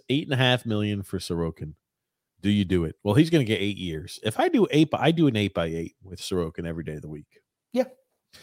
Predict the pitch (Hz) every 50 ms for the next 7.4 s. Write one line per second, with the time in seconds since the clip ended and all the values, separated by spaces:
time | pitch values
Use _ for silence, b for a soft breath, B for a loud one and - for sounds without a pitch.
0 | B B B B B - 127 120 - 147 151 156 139 156 156 156 156 147 - 156
1 | 139 135 135 127 113 120 117 107 131 123 120 123 120 117 113 110 - _ _ _
2 | - 107 107 113 113 120 123 113 110 107 101 101 107 107 110 110 95 98 90 -
3 | 104 95 95 92 92 95 90 85 90 92 95 90 95 92 90 92 87 - 90 85
4 | 92 95 95 92 - 98 90 87 85 85 85 87 82 80 80 - 87 85 82 -
5 | - - - - _ _ _ _ _ _ _ _ _ _ - 98 90 87 - -
6 | 78 80 82 82 78 - 80 78 78 76 76 - 80 76 _ _ _ - 78 -
7 | - 78 78 - _ - 90